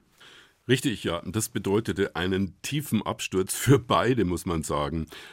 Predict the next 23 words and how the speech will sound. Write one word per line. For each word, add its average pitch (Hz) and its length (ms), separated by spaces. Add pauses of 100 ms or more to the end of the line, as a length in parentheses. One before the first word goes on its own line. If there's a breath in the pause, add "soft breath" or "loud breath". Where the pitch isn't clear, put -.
Äh, 87 300
viele 143 240
Veranstalter 95 640
haben 92 220
ihr 92 100
das 90 180
auch - 280
krumm 135 240
genommen, 110 340
denn 95 140
die 95 80
Show 120 300
mit 120 260
Ike 82 300
Turner 117 440
und 90 140
den 101 120
Ikettes, 98 540
die 95 160
war 85 220
ein 78 180
totaler 82 600
Renner. 80 560